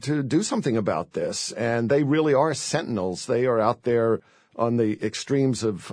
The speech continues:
of warming, and they're trying to get the message back that, hey, you know, we should pay attention to this and start changing our behavior. And, uh, that's certainly one of the themes of my book.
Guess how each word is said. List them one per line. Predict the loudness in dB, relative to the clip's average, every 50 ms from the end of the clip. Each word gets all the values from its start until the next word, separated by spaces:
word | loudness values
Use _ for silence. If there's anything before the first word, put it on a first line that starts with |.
| -6
of | -4 -4 -4 -4
warming, | -2 -2 0 0 0 0 0 0 0 0 0
and | 0 0 0 0 0 0 2
they're | 2 0 0
trying | 0 0 0 2 2 2
to | 0
get | 0 -2 -2
the | -2
message | -2 0 0 -2 -2 -4 -6 -8 -4
back | -2 0 0 0 0 -2
that, | -2 -2 -2
hey, | -2 -2 -4 -4
you | -4 -4 -4 -2 -2
know, | 0 0
we | 0 0
should | -2 -2 -6 -6 -2
pay | 0 0 0
attention | 0 0 -2 -2 -2 -2 -2 -2 0
to | 2
this | 2 2 2 0 -2 -2
and | -2 0 0 0 -2 -4 _ _ _ _ -16
start | -4 0 0 0 0 0
changing | 0 0 0 0 0 0 0 2
our | 2 2
behavior. | 2 2 0 0 0 0 0 0 0 0 0 0 0 0
And, | 0 -2 0 0 0 0 -2 -4 -6 _ _ _ _ _ _ _ 0
uh, | 2 2 2
that's | 2 2 0 0 0
certainly | 0 0 0 2 2
one | 2 2 2 2
of | 0 -2
the | -6
themes | -6 -4 -2 0 0 -2 -2
of | -2 -2
my | -2 -2 -2
book. | -2 -2 0 0 0 -2 -4 -10 -18